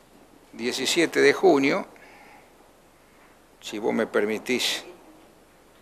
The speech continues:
En el día de ayer había ciento noventa y ocho casos positivos, activos. Hoy hay positivos activos doscientos uno.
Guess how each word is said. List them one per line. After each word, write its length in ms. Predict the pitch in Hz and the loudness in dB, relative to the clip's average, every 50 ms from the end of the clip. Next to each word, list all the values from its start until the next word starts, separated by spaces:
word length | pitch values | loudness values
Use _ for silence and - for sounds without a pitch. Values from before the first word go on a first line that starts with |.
| - _ _ - - - - - - - - - - - - - - - _ _ _ _ _ _ _ _ _ _ _ - _ - - | -20 _ _ -20 -20 -20 -20 -20 -20 -20 -20 -20 -20 -20 -20 -20 -20 -20 _ _ _ _ _ _ _ _ _ _ _ -20 _ -10 -4
En 140 | 139 127 | -2 0
el 140 | 131 143 151 | 0 0 2
día 180 | 160 175 180 175 | 4 6 6 8
de 120 | 175 175 | 8 8
ayer 280 | 175 175 175 208 202 196 | 8 8 8 8 8 8
había 240 | 180 170 170 170 - | 8 8 8 6 6
ciento 600 | - 147 127 113 - - - 175 180 156 - 143 | 6 2 0 0 0 0 0 0 2 2 2 2
noventa 340 | 139 131 131 123 113 135 131 | 4 4 2 2 2 2 4
y 100 | 139 147 | 4 4
ocho 240 | 147 139 - 123 - | 2 2 0 -2 0
casos 300 | - 143 117 - 117 - | 2 2 2 0 -2 -4
positivos, 920 | - 113 98 - 110 92 - 98 95 90 87 87 85 - - - - - - - _ _ _ _ - - | -4 -4 -4 -4 -4 -6 -8 -8 -8 -8 -8 -8 -8 -8 -8 -10 -10 -12 -18 -20 _ _ _ _ -10 -6
activos. 680 | 104 104 - - - 117 113 98 90 90 - - - - - - - - - - _ _ _ _ _ _ _ _ _ _ _ _ _ _ _ _ _ _ _ _ _ - - - | -6 -6 -6 -4 -4 -4 -4 -4 -6 -10 -12 -14 -20 -20 -20 -20 -20 -20 -20 -20 _ _ _ _ _ _ _ _ _ _ _ _ _ _ _ _ _ _ _ _ _ -20 -6 2
Hoy 220 | - 147 147 147 | 4 6 8 8
hay 100 | 147 147 139 | 8 6 6
positivos 560 | - 135 107 123 120 - - 160 143 131 135 | 4 2 0 -2 -2 0 0 2 2 2 0
activos 320 | 123 - 160 165 160 156 | 0 0 -2 -2 0 0
doscientos 540 | 135 120 - - - 131 117 - 117 - - | 0 0 0 -2 -4 -2 -2 -2 -2 -2 -4
uno. 240 | 104 90 85 - | -6 -8 -12 -14